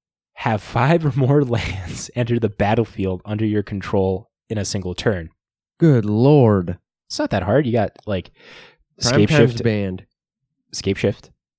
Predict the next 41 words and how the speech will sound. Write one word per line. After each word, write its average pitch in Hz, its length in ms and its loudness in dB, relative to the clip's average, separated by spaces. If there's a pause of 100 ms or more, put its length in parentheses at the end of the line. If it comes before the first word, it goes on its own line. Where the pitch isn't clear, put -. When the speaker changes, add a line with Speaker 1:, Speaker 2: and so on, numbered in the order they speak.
(120)
Speaker 2:
Oh, 110 340 -14
I 101 40 -14
suppose - 320 -20
Scape - 280 -20
Shift. - 340 -14
Speaker 1:
And 101 120 -8
then, 98 180 -2
uh, 90 240 -2
Boundless 95 460 -2
Realms. 101 800 -6 (760)
You 107 100 -12
sack 98 340 -6
lands, 92 560 -6 (360)
and 95 140 -8
then, 90 240 -8 (120)
or 107 100 -4
no, 92 100 -4
you 85 100 -4
don't 92 140 -6
sack 85 220 -10
lands 82 180 -10
with 90 120 -14
Boundless 85 360 -10
Realms. 82 400 -10 (140)
You 101 100 -10
just 95 200 -6
have 87 220 -4
basic 92 280 -6
lands 87 200 -8
enter 90 180 -8
the 92 140 -14
battlefield 90 600 -10
equal 92 220 -16
to - 80 -20
the 90 100 -14
number 85 140 -12
of 92 80 -14
lands 95 220 -10
you 95 60 -14
control, 92 400 -10
so. - 280 -12